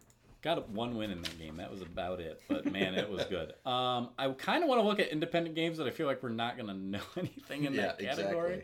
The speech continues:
Speaker 2: exactly. Uh, I could
Speaker 1: Uh,
Speaker 2: probably know a few
Speaker 1: I wanna
Speaker 2: independent
Speaker 1: look at, okay, you wanna look at independent games? Let's look
Speaker 2: Okay,
Speaker 1: at
Speaker 2: let me
Speaker 1: independent
Speaker 2: ju-, let me
Speaker 1: games.
Speaker 2: just view it to see
Speaker 1: Uh, so
Speaker 2: if
Speaker 1: the
Speaker 2: I know
Speaker 1: nominees
Speaker 2: some.
Speaker 1: for independent
Speaker 2: Okay,
Speaker 1: games are
Speaker 2: never mind. We
Speaker 1: Baba,
Speaker 2: could <laughs>
Speaker 1: Baba Is You, Disco Elysium,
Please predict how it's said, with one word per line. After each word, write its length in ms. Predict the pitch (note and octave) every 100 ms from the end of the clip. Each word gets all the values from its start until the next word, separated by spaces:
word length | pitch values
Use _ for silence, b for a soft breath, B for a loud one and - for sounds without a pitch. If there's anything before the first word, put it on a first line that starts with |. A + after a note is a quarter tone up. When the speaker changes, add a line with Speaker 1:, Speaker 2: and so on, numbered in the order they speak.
| -
Speaker 2:
exactly. 80 | C#3+
Uh, 160 | - -
I 100 | -
could 120 | - E4+
Speaker 1:
Uh, 20 |
Speaker 2:
probably 300 | - A#2 G#2+
know 180 | G3+ F#2
a 40 |
few 200 | - F#2+
Speaker 1:
I 200 | D#3 A#3+ F4+
wanna 200 | F4 A#3+
Speaker 2:
independent 100 | F#3+
Speaker 1:
look 180 | F#3+ G3
at, 440 | E3 C#3+ A#2+ - _ _ _ _ _ -
okay, 220 | A3+ G#3
you 100 | D#3
wanna 140 | F#3 F#3
look 140 | F#3+
at 80 | G#3
independent 400 | F#3+ F3+ G3+ G3
games? 200 | G3 F#3
Let's 120 | D#3+
look 120 | E3+
Speaker 2:
Okay, 120 | C#3+ A2+
Speaker 1:
at 60 |
Speaker 2:
let 120 | D#3
me 80 | G#3
Speaker 1:
independent 160 | G3 -
Speaker 2:
ju-, 60 |
let 100 | F3
me 60 | G#3+
Speaker 1:
games. 80 | F#3
Speaker 2:
just 220 | D#3 B2+
view 320 | G#2+ B2+ B2
it 100 | G#2+
to 100 | G#2
see 460 | - A#2 G#2 G2+ F#2+
Speaker 1:
Uh, 100 | F2 - - E3
so 200 | - G3
Speaker 2:
if 40 |
Speaker 1:
the 60 | G3+
Speaker 2:
I 20 |
know 60 | G3
Speaker 1:
nominees 460 | A#3 D4+ A#3 A3+
Speaker 2:
some. 60 | G3
Speaker 1:
for 100 | G3+
independent 480 | F3 F3 E3 E3+ E3+
Speaker 2:
Okay, 80 | D#3+
Speaker 1:
games 100 | D3
are 20 | D3
Speaker 2:
never 180 | E3
mind. 260 | D3+ D#3+ F#3
We 60 | G3+
Speaker 1:
Baba, 100 | G#3
Speaker 2:
could 380 | D#3+ C#3+ C3+ C#3+ -
<laughs> 160 | - D3
Speaker 1:
Baba 260 | F3+ A#3+ D#4
Is 240 | C#4 G3
You, 380 | D3 C3 B2+ - - B2
Disco 360 | F#3 F#4+ G#3+
Elysium, 640 | G3 E3 D3+ D3 C#3+ C3+